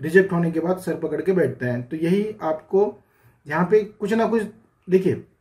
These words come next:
हर काम का एक professional तरीका होता है। अगर आप professional तरीके से काम करेंगे तो आपका काम आसान हो जाएगा।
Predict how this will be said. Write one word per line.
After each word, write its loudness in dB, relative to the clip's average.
हर 6
काम 6
का 4
एक 2
professional 2
तरीका 4
होता 0
है। -2
अगर 0
आप 0
professional 0
तरीके 2
से 2
काम 4
करेंगे 4
तो 2
आपका 0
काम 0
आसान -4
हो -6
जाएगा। -4